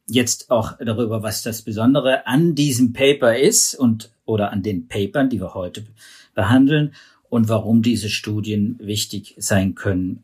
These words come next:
für alle. Ja, Sibylle und ich, wir sind beide Wissenschaftsredakteure im Ressort Natur und Wissenschaft der F A Z. Ich bin, äh, der Biologe und mache auch die Klimaforschung. Äh, Sibylle ist, äh, promovierte Astrophysikerin und, äh, Philosophin.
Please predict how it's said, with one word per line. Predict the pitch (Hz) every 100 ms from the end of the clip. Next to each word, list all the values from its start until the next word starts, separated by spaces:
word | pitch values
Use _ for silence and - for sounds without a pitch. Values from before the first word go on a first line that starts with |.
| _ -
für | - 113 -
alle. | 92 82 76 - - - - - _ _ _
Ja, | 127 110
Sibylle | 101 147 139 180 185
und |
ich, | 151 175
wir | 160
sind | 170
beide | 135 143 185 170 143
Wissenschaftsredakteure | 151 185 143 175 - - 147 147 - 160 147 143
im | 147 127
Ressort | 123 139 135
Natur | 117 127
und | 113 131
Wissenschaft | 147 175 180 170 -
der | 175
F | -
A | 151
Z. | - 170 170
Ich | 120 -
bin, | 123 120 113
äh, | - 120
der | 107
Biologe | 98 104 117 151 143
und | 113 110 - 104
mache | 98 -
auch | -
die | 110
Klimaforschung. | - 147 151 - 135 123 131 123 113 - - _ _
Äh, | - 104
Sibylle | - 107 127 110 120
ist, | 107 - -
äh, | 120
promovierte | - 104 98 98 98 -
Astrophysikerin | 98 - 110 110 101 110 107 95 98 120
und, | 98 85 -
äh, | - 90
Philosophin. | - 98 90 - 113 127 147 139 127